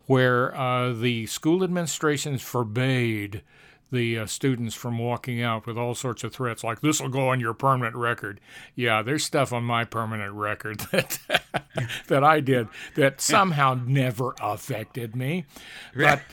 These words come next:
Speaker 1: But, but in Arkansas, uh, the, the students were faced with corporal punishment. Corporal punishment if they walked out. That's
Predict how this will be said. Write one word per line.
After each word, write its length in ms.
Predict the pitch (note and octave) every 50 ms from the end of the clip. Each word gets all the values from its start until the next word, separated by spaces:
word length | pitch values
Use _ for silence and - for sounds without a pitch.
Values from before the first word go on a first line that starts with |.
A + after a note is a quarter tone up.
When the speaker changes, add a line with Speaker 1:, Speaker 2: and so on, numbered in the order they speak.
| -
Speaker 1:
But, 220 | - - - - - -
but 280 | - B2 B2+ D#3 D#3+ -
in 160 | - D#3+ D#3 - -
Arkansas, 680 | D#3+ F#3 G#3+ G#3+ - A3 F#3 - - - C3 B2 A#2 A2 _ - - - - - - - _ -
uh, 400 | - C#3+ C#3+ C#3 C3+ C3 C3 C3+ - - C#3 C#3 - _ - - - -
the, 220 | C#3+ A#2+ C#3+ C#3 - _ _ _ _ _ _
the 200 | - D3 B2 C#3+
students 560 | C3+ - - - G3+ A#3+ A#3+ A3 D3 C#3 C#3+ D3+
were 180 | C3+ B2 C3+
faced 400 | C3 - - D3+ D#3+ D#3 C#3+ -
with 260 | A#2+ B2 A#2+ - - - _ _ -
corporal 640 | - - D#3 F3 G#3+ G#3+ G#3 - G3+ F#3+ F#3 G3 F#3 E3+
punishment. 800 | - - - - F#3 A3 A3+ G#3 - - C#3 F#2+ - _ - - _ _ _ _ _ _ _ _ _ _
Corporal 480 | - - G3 G#3+ G#3 - A3+ A3 G3 F#3+
punishment 580 | F#3+ - F3 F#3+ G3+ G3 - - - A#2 G2+ G#2+
if 120 | F#2+ -
they 120 | - A#2
walked 440 | G#2+ G2 A2 A2+ A2 A2 - _ -
out. 240 | B2 G#2 F#2 - _ _ _ _ _ _ _ _ _ _ _ _ _ -
That's 480 | E3+ D3+ E3+ G#3 G#3+ - - - -